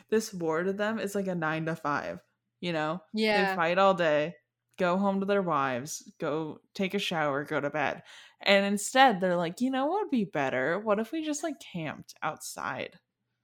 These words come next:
Speaker 1: What? Like, why would you do that to yourself?
Speaker 2: 'Cause their wives are probably nagging them. They're like, "Ugh, I'd literally rather sleep outside in full view of the enemy than go home to my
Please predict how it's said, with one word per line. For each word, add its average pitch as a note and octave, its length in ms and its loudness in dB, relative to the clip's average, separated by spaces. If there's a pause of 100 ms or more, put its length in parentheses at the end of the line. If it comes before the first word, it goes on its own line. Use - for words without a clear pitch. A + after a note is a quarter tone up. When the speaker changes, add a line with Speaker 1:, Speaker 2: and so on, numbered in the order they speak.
(1200)
Speaker 1:
What? G#3 320 -2 (180)
Like, C#4 220 2
why A#3 280 8
would C#4 140 2
you A#3+ 240 2
do A#3+ 60 0
that A3 260 2
to E3+ 60 -8
yourself? B2+ 520 -8 (840)
Speaker 2:
'Cause A3 140 -4
their G#3 240 -4
wives F#3+ 400 -2
are - 20 -16
probably G3 180 -4
nagging F3 380 -6
them. F3 140 -8
They're E3+ 120 -8
like, F3 200 -8
"Ugh, F#3 160 -8
I'd G3+ 180 -2
literally G#3 340 0
rather G3 600 2 (240)
sleep G#3+ 320 -6
outside F#3+ 580 0
in F#3 140 -6
full G3+ 260 0
view G3+ 240 -2
of F#3+ 80 -6
the G3 100 -2
enemy F#3 440 -4
than F#3 180 -8
go F#3 160 -4
home F3+ 300 -6
to G3 100 -12
my F3 560 -8